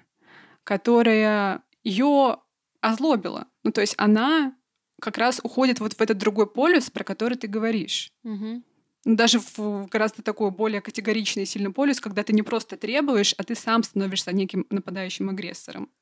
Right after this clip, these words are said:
Speaker 2: Судьёй таким.
Speaker 1: Судьёй, да.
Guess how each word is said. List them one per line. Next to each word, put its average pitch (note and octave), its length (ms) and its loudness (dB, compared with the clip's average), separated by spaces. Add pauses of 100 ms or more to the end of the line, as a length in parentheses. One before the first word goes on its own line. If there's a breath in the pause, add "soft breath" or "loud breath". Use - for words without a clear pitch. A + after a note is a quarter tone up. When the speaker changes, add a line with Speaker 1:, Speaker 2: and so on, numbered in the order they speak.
(260)
Speaker 2:
Судьёй A3 520 2
таким. F3+ 460 -8 (500 soft breath)
Speaker 1:
Судьёй, F#3+ 600 -2
да. F#3 420 -2